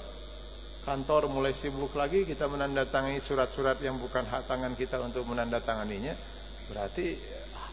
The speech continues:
Apa artinya dia meminta ihdinas siratal mustaqim? Apa artinya dia menyatakan Allahu Akbar? Kalau gitu kan yang akbar itu nafsu dia. Tidak terbentuk gitu kepribadian itu lewat, lewat gerakan dan bacaan itu.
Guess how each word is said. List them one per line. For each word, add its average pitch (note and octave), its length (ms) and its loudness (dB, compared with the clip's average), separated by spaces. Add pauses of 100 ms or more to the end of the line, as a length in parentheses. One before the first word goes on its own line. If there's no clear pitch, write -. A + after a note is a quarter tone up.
Apa G3 160 -2
artinya F3+ 400 -2
dia E3+ 160 -2
meminta D#3+ 480 -2
ihdinas D3+ 400 -2
siratal D3+ 320 -2
mustaqim? D3+ 480 -6 (800)
Apa C#3 320 -4
artinya A#3+ 320 0
dia F#3+ 160 6
menyatakan E3+ 560 0
Allahu D3+ 400 2
Akbar? C#3+ 400 0
Kalau D#3+ 240 0
gitu G3+ 160 -2
kan B3 240 0
yang F#3 240 2
akbar F3+ 400 0
itu C4 160 -4
nafsu F3 320 -2
dia. D#4 240 -2 (3250)
Tidak E3 320 2
terbentuk G3 640 8
gitu D3 160 2
kepribadian D3 800 4
itu D#3 240 2
lewat, D3 400 2
lewat C#3+ 320 -2
gerakan C#3 480 2
dan C3+ 160 2
bacaan C3 400 -2
itu. - 260 -8